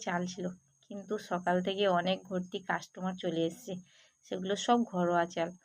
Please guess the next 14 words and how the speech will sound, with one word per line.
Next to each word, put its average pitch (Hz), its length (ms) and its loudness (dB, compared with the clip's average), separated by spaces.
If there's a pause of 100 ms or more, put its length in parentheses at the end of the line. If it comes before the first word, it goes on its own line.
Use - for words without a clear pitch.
(240)
অবশ্য 208 280 0 (160)
সকাল 185 260 2 (100)
থেকেই 208 220 0 (100)
ঘরোয়া 180 340 4
চালের 190 320 4
আজকের 185 300 -2 (100)
কাজ 170 140 4 (120)
করব। 170 200 -4 (560)
দেখতেই 202 360 0
পাচ্ছ 196 180 -2 (160)
দাদা 175 280 4
ভাইরা, 180 340 6
ছোট 180 120 -4 (120)
ছোট 180 120 2